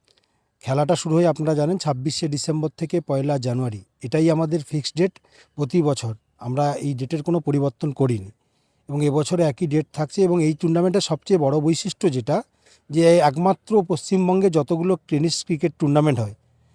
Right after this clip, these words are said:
ব্যতিক্রম বাখরাবাদ, যেখানে বারো ওভারের খেলা, প্রতিদিন একটা করে ম্যাচ আমরা খেলাই। অন্য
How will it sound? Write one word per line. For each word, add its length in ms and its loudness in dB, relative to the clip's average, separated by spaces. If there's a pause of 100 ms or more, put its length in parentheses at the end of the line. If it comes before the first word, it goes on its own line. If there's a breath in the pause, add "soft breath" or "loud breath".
(200)
ব্যতিক্রম 540 0
বাখরাবাদ, 380 6 (100)
যেখানে 260 0
বারো 300 0
ওভারের 380 2
খেলা, 180 2
প্রতিদিন 380 -4 (100)
একটা 220 -6
করে 140 -2
ম্যাচ 240 -2
আমরা 220 -4
খেলাই। 320 -16 (540)
অন্য 200 2